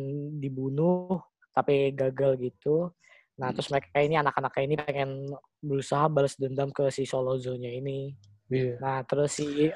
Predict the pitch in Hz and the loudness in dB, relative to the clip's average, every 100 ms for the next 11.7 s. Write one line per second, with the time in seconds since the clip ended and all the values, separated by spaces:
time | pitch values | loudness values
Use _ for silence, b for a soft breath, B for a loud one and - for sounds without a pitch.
0 | 160 139 143 - 160 151 151 139 135 147 | 2 4 4 6 8 6 6 4 4 2
1 | 143 143 143 151 147 151 147 139 139 143 | 0 -2 0 4 6 6 4 2 2 2
2 | 143 139 131 131 143 135 - b b - | 0 0 -2 0 2 2 -2 b b -2
3 | 139 147 156 170 143 160 143 147 147 156 | 8 10 12 12 10 8 10 12 12 12
4 | 165 160 160 165 208 220 208 170 - - | 12 12 12 12 12 12 12 8 2 6
5 | 170 214 - 190 175 165 170 165 165 214 | 8 10 10 10 12 12 12 12 12 12
6 | 196 220 214 180 165 160 160 151 - 156 | 12 12 12 10 8 6 4 4 8 8
7 | 151 156 - 190 220 208 214 160 156 170 | 8 2 4 10 12 12 12 8 10 10
8 | 165 160 240 185 170 226 208 196 - - | 10 10 10 12 12 12 12 10 8 -2
9 | - _ _ _ 208 208 196 196 202 185 | -14 _ _ _ 6 10 12 12 10 8
10 | 175 156 139 147 - 139 139 139 160 175 | 6 2 2 2 4 4 6 4 4 4
11 | 165 147 135 143 147 143 131 | 4 0 2 0 2 0 -2